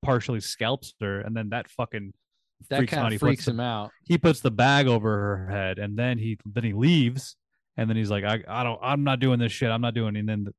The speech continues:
Speaker 1: the guard is like, "Nah, this is the agreement. This is the contract. You come, if you come here, you,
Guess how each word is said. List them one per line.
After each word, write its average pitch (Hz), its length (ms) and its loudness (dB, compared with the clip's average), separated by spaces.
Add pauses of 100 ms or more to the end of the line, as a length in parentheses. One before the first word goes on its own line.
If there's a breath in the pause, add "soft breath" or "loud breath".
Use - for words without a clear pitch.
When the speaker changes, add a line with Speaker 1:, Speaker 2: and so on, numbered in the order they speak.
Speaker 1:
the 104 340 -6 (100)
guard 123 520 2 (500)
is 104 160 -4
like, 104 240 0
"Nah, 113 340 2
this 107 220 -6
is 113 60 -6
the 107 140 -4
agreement. 117 420 0
This 101 100 -8
is 98 60 -14
the 101 80 -8
contract. 110 560 -6 (320)
You 113 120 -2
come, 135 460 -2
if - 220 -8
you 127 80 -2
come 151 240 -2
here, 131 140 4
you, 113 220 0